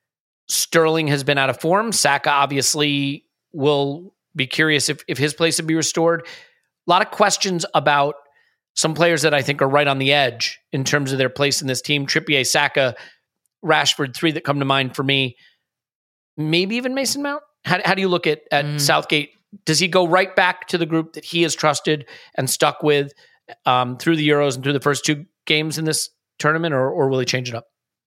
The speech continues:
Speaker 2: Walker's an interesting one, uh, uh, because he hasn't been fit, and then he played against Wales. I think whether or not he plays, 'cause there's a domino effect there. If you play Walker, then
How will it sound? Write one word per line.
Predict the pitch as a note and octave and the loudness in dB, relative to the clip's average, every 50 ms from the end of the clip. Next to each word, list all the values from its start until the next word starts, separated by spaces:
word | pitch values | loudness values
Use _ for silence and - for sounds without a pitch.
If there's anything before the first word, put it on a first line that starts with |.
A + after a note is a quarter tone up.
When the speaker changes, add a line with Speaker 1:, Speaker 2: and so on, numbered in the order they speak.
| _ _ _ - | _ _ _ -14
Speaker 2:
Walker's | C#3+ C#3 D3+ F3+ G#3+ G#3+ G#3+ A3 F#3+ F3 | -8 -4 -2 -2 -2 0 0 0 0 0
an | F3 D#3+ | 0 -2
interesting | D3 C#3 - C3 A#2+ - - B2 A#2 | -2 -2 -4 -4 -2 -2 -4 -4 -4
one, | A#2 A2+ A2+ A2 A2 | -4 -4 -4 -4 -6
uh, | A2+ A2+ A2+ A#2 - - A2+ | -8 -10 -10 -12 -14 -14 -14
uh, | B2+ | -14
because | A#2+ - C3 A#2+ - B2 A#2 A2+ - - - - - - _ _ _ _ _ | -12 -10 -10 -8 -8 -8 -8 -8 -8 -10 -10 -14 -16 -20 _ _ _ _ _
he | - - - - A#2+ A#2 - _ - | -20 -20 -18 -16 -16 -16 -14 _ -6
hasn't | - - C3 B2 C#3+ A2+ | -2 -2 -2 -2 -2 -4
been | G#2 A#2+ A#2 | -4 -4 -4
fit, | A#2 - - - - B2+ A#2 - - | -4 -6 -6 -2 -2 -2 -2 -2 -4
and | - A#2 A#2 | -8 -8 -6
then | A#2 A2+ | -6 -6
he | A#2 | -8
played | - - A#2+ A#2 A#2 | -6 -4 -2 -2 -2
against | A#2 A#2 G#2+ F#2+ - - | -2 -2 -4 -6 -4 -4
Wales. | A#2 A2+ A2+ A2+ A2 G#2 G2+ G#2+ - - - - _ _ _ _ _ _ - - | -2 -2 -2 -2 -4 -8 -12 -12 -10 -10 -10 -10 _ _ _ _ _ _ -6 -4
I | A#2 A2 | -4 -2
think | - B2+ A#2 A#2+ | -2 -4 -4 -2
whether | A#2+ A#2 A#2 A2+ B2+ A#2 | -2 -2 -2 -2 -2 -2
or | A2+ A2+ | -2 -4
not | A2+ - - | -4 -6 -6
he | - A#2 A#2+ | -6 -8 -8
plays, | A#2+ - A#2+ A#2+ A#2 A#2+ A#2+ A#2+ A#2 - - - - - - - - - - - _ - | -6 -4 -2 -2 -2 -2 -4 -6 -6 -6 -8 -8 -12 -20 -20 -20 -20 -20 -20 -20 _ -8
'cause | - C3+ C3+ | -4 -2 -2
there's | D3 C3 C#3+ | 0 0 0
a | C#3 | 0
domino | C#3 - C#3 C#3 C#3 C3 B2 A#2+ | 2 2 0 2 2 2 2 2
effect | A2+ A2 - A#2 G#2 - - | 0 0 -2 -2 -4 -2 -2
there. | - A2 A2 A2+ A2+ | -2 0 0 0 -2
If | F#2+ - - - | -2 -4 -4 -6
you | A#2+ | -6
play | - - C3 A#2 | -2 0 0 0
Walker, | A2+ B2 C#3+ D3 C#3+ C3 - - C3 B2 A#2+ A2+ A#2+ - - - | 0 -2 -2 -2 -2 -2 -2 0 0 2 2 0 -2 -6 -10 -6
then | - A#2 A2+ A2+ A2 A2 A2 A2+ A2 A2 | -4 -2 -2 -2 -4 -6 -6 -6 -8 -10